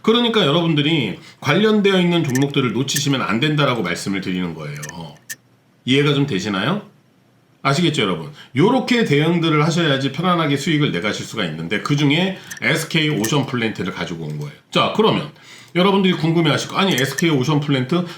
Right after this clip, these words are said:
도대체 무슨 일을 하는데?" 그죠? 얘가요, 여러분, 우리나라 대형 국내 조선 삼 사가 어디예요? 삼성중공업,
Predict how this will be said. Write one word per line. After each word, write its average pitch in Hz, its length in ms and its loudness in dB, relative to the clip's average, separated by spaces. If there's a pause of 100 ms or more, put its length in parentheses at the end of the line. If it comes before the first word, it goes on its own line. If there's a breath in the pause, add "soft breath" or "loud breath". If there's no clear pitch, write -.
도대체 170 480 -2 (160 loud breath)
무슨 127 420 2
일을 135 220 4
하는데?" 95 640 -2 (580)
그죠? 202 400 0 (540 soft breath)
얘가요, 156 500 2
여러분, 101 360 0
우리나라 196 800 2
대형 170 420 2
국내 185 480 4
조선 151 400 2
삼 185 220 2
사가 165 180 2
어디예요? 110 460 0 (260 loud breath)
삼성중공업, 143 1400 0